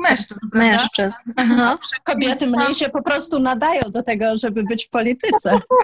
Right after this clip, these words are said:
Speaker 1: <laughs> Wiesz, jest, jest po prostu, y, trzeba, trzeba chyba wypunktować sobie samemu pewne takie nierówności, żeby faktycznie je zobaczyć.
Speaker 2: Aha. Mhm.
Speaker 1: E,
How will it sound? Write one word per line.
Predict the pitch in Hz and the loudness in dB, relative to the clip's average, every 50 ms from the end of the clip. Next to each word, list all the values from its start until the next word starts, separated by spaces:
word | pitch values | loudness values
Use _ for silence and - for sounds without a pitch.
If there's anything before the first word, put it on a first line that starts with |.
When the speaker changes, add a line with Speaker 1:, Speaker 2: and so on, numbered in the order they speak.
| - - - 427 - _ - 381 359 359 - | 2 2 2 2 2 _ 0 -2 -2 0 0
Speaker 1:
<laughs> | 320 330 311 320 _ _ _ - 277 285 - - - - - _ - | 0 0 0 0 _ _ _ 0 2 4 4 4 2 -2 -6 _ -4
Wiesz, | 294 294 294 - - | 0 0 0 0 0
jest, | 311 233 214 | -2 -2 -2
jest | 311 302 294 - - | -4 -6 -6 -6 -4
po | - 320 | 0 4
prostu, | 403 359 330 330 - - 277 - - | 4 4 4 4 4 4 2 4 4
y, | 311 302 277 - _ _ _ _ _ _ _ _ _ _ - 247 - _ - 247 - _ - - - - | 2 2 2 2 _ _ _ _ _ _ _ _ _ _ -8 -8 -8 _ -12 -14 -14 _ -16 -20 -14 -8
trzeba, | - - 339 - - 381 339 - - - | -4 -2 0 4 6 6 6 6 4 2
trzeba | - - 370 392 415 403 | -2 -8 -4 0 2 2
chyba | 403 381 339 277 320 311 302 | 2 2 0 2 4 4 4
wypunktować | 247 262 320 - - 302 294 277 - - - 427 427 - 302 269 233 - | 2 0 -4 -4 -2 -2 -4 -4 -4 -2 2 2 2 4 2 0 -2 -2
sobie | - - 285 254 214 233 254 262 | -6 -6 -4 -4 -2 -2 -2 -4
samemu | 262 - 277 262 262 285 311 302 277 247 226 220 214 214 214 220 247 285 302 - - - 240 - | 0 2 2 4 4 4 4 4 2 2 2 0 0 -2 -2 -2 -4 -4 -6 -8 -8 -8 -6 -2
pewne | - 269 247 269 269 262 | -2 0 2 2 2 2
takie | 269 262 254 - 269 262 | 0 -2 -4 -2 0 0
nierówności, | 262 269 262 269 262 240 269 302 294 277 285 - - 262 | 2 2 0 0 0 0 2 2 2 0 -2 -2 -4 -4
żeby | 226 240 262 214 262 254 | -2 -2 -2 -2 -2 -4
faktycznie | - 269 254 - - 320 240 - - 285 269 269 262 254 254 247 247 | -2 -4 -6 -4 -6 -6 -6 -4 -2 -2 0 0 2 0 0 0 -2
je | 240 262 247 | -2 -4 -4
zobaczyć. | 233 262 220 240 233 214 190 240 254 | -2 2 4 4 4 4 4 2 0
Speaker 2:
Aha. | - - _ _ _ _ _ _ _ _ _ - | -2 -4 _ _ _ _ _ _ _ _ _ 4
Mhm. | 220 226 208 240 247 | 6 8 8 8 6
Speaker 1:
E, | 220 | 4